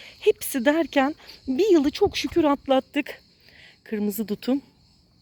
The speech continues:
Bugünlerde de son on gündür de hem çalışıyorum, hem, e, böyle hafta sonu küçük tatiller yapmaya çalışıyorum, hem de bahçede çalışıyorum.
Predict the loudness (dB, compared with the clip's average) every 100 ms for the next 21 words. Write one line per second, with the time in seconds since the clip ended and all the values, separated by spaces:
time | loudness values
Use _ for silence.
0 | _ _ -20 -20 -20 -20 _ -6 -2 2
1 | 4 4 2 0 0 -2 -2 2 2 4
2 | 4 4 2 0 0 0 0 0 0 0
3 | -2 -2 0 0 2 2 0 -2 -16 -20
4 | -20 -2 2 4 2 -2 -2 0 0 0
5 | -2 -4 -8 -4 -4 -4 -10 -12 -4 -4
6 | 0 0 2 0 -2 0 -2 0 -4 -2
7 | -2 0 0 0 2 2 0 -2 -4 -6
8 | -4 -2 -4 -2 0 0